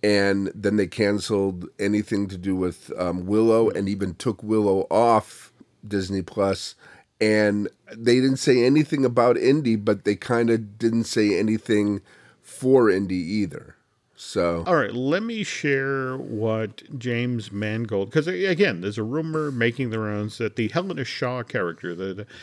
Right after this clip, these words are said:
Speaker 2: that's the character that's, that Phoebe Waller-Bridge plays in Dial of Destiny, who was supposed to be Indiana Jones's goddaughter. There was some talk, I guess, initially, uh, or at least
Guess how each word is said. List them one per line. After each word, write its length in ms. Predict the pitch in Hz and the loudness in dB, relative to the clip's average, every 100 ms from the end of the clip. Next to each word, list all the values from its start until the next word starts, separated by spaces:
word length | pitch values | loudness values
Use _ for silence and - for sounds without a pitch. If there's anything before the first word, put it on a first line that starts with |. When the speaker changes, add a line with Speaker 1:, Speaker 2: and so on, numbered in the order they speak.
| - - | -8 -4
Speaker 2:
that's 180 | 131 | -2
the 60 | 131 | -2
character 340 | 127 120 113 | -2 -2 -4
that's, 140 | 113 - | -8 -6
that 220 | - 113 | -6 -4
Phoebe 360 | 135 120 123 110 | -2 -2 -2 -2
Waller-Bridge 1080 | 104 107 110 98 98 107 127 135 85 - - | 0 0 0 -2 -6 2 4 4 0 -10 -6
plays 320 | 113 101 92 | -2 -2 -4
in 120 | 95 | -6
Dial 300 | 95 92 90 | -4 -4 -4
of 120 | 90 | -6
Destiny, 420 | 95 87 - 90 | -6 -6 -8 -10
who 80 | 92 | -8
was 100 | 101 | -8
supposed 220 | - 101 | -6 -8
to 60 | - | -6
be 140 | 110 104 | -6 -4
Indiana 340 | 107 107 110 | -4 -4 -4
Jones's 560 | - 95 92 98 110 - - | -6 -8 -8 -8 -10 -12 -4
goddaughter. 640 | 160 170 143 82 80 120 - - - - - - | -2 0 -2 -8 -10 -12 -14 -20 -20 -20 -20 -2
There 200 | 160 151 | 2 2
was 140 | 151 | 0
some 140 | 156 | -6
talk, 340 | 147 143 139 147 | -4 -4 -4 -4
I 80 | 127 | 0
guess, 240 | 120 - | 0 -2
initially, 1000 | 143 117 120 - 123 113 113 110 110 113 - | -4 -4 -4 -4 -4 -2 -2 -2 -4 -6 -6
uh, 340 | 120 107 107 | -6 -4 -4
or 160 | - 135 | -4 -6
at 120 | 120 | -2
least 300 | 131 107 - | -2 -2 -6